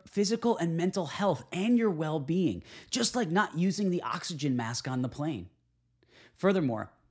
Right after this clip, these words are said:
by not being selfish and caring for yourself and your health, you're actually not able to be the best doctor, spouse, parent, leader,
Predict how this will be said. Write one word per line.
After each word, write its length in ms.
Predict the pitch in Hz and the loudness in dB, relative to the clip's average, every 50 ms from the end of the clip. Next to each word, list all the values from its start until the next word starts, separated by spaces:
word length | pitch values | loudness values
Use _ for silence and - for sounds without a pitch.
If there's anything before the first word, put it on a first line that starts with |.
| _ _ _ _ - - | _ _ _ _ -6 2
by 360 | - 160 156 160 160 135 - - | 4 4 4 4 2 0 -4 -8
not 440 | - 107 117 156 240 285 - - - | -6 -2 2 4 4 4 2 -2 -2
being 300 | - 135 120 107 107 107 | 0 2 2 4 2 2
selfish 540 | 101 - - 95 92 92 - - 87 92 - | 0 0 -2 -2 -2 -4 -4 -6 -6 -4 -2
and 100 | 131 117 | -2 -2
caring 320 | - - 131 117 120 120 | 0 0 -2 0 0 -2
for 100 | 113 - | -2 -2
yourself 440 | 117 104 107 104 - 117 104 98 - | -2 -2 -2 -4 -4 -4 -4 -4 -4
and 80 | 117 110 | -4 -4
your 100 | 104 92 | -4 -4
health, 320 | 90 98 85 87 - - - - - - - - - _ - | -4 -4 -6 -6 -8 -8 -16 -20 -20 -20 -20 -20 -20 _ -6
you're 240 | 120 131 185 247 - | 2 2 4 4 2
actually 440 | - 190 262 - - - 269 269 220 | 0 -4 -4 -4 -4 -4 0 2 4
not 240 | 185 196 220 - - | 4 4 2 0 -2
able 300 | - 151 185 196 180 190 | -2 -2 0 2 0 0
to 160 | - - 170 | 0 0 -2
be 260 | 127 113 160 220 247 269 | 0 2 0 2 2 2
the 100 | 196 127 | 2 0
best 360 | 107 131 120 113 107 - - | 0 -2 -4 -2 -4 -4 -2
doctor, 420 | 147 123 117 120 - - 113 104 | -2 -2 -2 -4 -6 -6 -8 -6
spouse, 560 | 107 - - - - 117 113 104 101 107 - - _ | -6 -8 -6 -4 -4 -2 -2 -2 -4 -6 -6 -10 _
parent, 400 | - - 127 120 117 110 107 - | -8 -4 -2 -2 0 -2 -4 -4
leader, 400 | - 117 123 117 107 101 95 92 | -4 -2 -2 0 0 -2 -4 -8